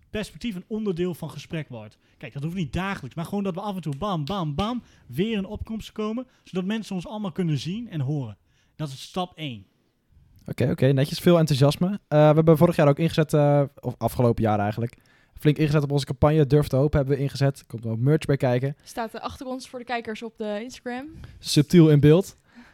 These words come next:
Speaker 2: Eh, ten eerste, wat vind je daarvan? En ten tweede, welk promotiemateriaal denk je van,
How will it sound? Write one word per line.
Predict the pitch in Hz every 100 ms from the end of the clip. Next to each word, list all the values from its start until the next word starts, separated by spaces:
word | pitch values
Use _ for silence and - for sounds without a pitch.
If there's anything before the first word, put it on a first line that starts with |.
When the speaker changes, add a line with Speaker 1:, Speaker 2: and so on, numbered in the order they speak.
| _
Speaker 2:
Eh, | - 147 147
ten | 147
eerste, | 180 196 143
wat | 135 -
vind | 185 214
je |
daarvan? | 202 175 233
En | - 156
ten | 156 147
tweede, | 170 180 165 147
welk | 147 165
promotiemateriaal | 151 147 - 139 143 135
denk | 123 123
je | 123
van, | 123 98